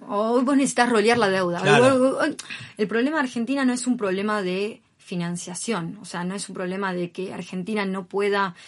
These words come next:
Speaker 1: pagar en el largo plazo, o sea, de crédito. Es un problema de estrangulamiento del corto, es de liquidez. Entonces,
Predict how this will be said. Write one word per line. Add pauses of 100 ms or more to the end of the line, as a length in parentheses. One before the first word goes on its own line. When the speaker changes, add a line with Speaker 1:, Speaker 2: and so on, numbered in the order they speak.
(280)
Speaker 1:
pagar
en
el
largo
plazo, (180)
o
sea,
de
crédito.
Es
un
problema
de
estrangulamiento
del
corto,
es
de
liquidez. (800)
Entonces,